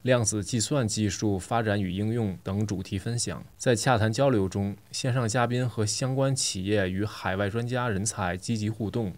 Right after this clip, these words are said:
双方就潜在合作方向进行了深入探讨交流。活动充分发挥了海外专家人才、智力资源优势，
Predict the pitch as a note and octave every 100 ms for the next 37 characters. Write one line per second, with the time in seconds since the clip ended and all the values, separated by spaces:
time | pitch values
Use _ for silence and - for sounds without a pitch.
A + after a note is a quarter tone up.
0 | - - C#3 C3+ C#3+ C#3 C#3+ B2 - G#2
1 | G2 A2 F#2+ G#2 B2+ G#2+ C3+ C3+ C3+ A2
2 | G2+ A2+ G#2 G#2 G#2+ F#2+ B2 B2+ A2+ -
3 | C3+ G2 F#2 A2+ A2 F#2 F2 - - A#2
4 | C3+ A2+ - C#3+ C3+ D3 A2 A#2 A2+ G#2+
5 | B2 A2 - F#2+ F#2+ G2+ G#2 A2 A#2+ A2+
6 | F#2 G2 A2+ G#2 F2 F2 - A#2 G#2 A#2
7 | F#2+ - C3 B2+ F#2+ F#2+ A2+ - A2 -